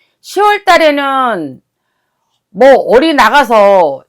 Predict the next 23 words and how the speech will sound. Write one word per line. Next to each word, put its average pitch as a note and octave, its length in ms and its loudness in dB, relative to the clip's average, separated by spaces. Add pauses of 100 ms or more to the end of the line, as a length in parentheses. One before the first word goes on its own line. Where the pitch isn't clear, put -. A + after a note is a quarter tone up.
(500)
진짜 A3+ 580 -2
여-, A#3+ 100 2
뭐 E3 300 -10
여행 C4+ 300 0
가서 B3 240 -6
돌 C#4+ 260 -2
같은 E4 320 -2
거 B3 100 0
이쁘다고 A3 840 -4
돌 C4 220 -4
같은 F4 280 -2
거 A3+ 100 -2
주워 A#3+ 160 -8 (240)
오시는 D4+ 280 -6
분들 A#3 320 -6
있어요. C#3+ 680 -4 (440)
절대 G#4 360 0
그러지 F4 240 0
마세요. F#3+ 520 0 (360)
시월 A4 400 -4
달에는 D#4 720 -2
그게 A#3+ 220 -6
동톤합니다. G#3 840 -8